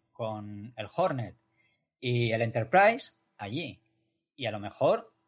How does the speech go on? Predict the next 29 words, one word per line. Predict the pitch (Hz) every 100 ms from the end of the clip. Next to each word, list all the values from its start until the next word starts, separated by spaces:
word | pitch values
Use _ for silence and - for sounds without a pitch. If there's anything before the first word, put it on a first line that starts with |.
| _ _
eh, | - _ _ _ _ _ _ _
lo | 117 113
dicho, | 151 156 110 85 _
desde | 127 117 95
la | 92
perspectiva | 104 - 107 117
del | 123
tiempo, | 123 135 120 80 _ _ _ _ _ _ _
hubiera | 101 135
sido | - 175
peor | - 185
el | 160
remedio | 113 110 160
que |
la | 185
enfermedad. | 180 147 120 160 120 - _ _ _ _ _
En | 131 123
el | 123
momento | 123 127 208 190 127
en | 107
que | 117
termina | 120 101 147
la | 175
batalla | 180 180 170
de, | 165 160 156
del | 156 151
Mar | 156 156
del | 156
Coral, | 170 185 156 185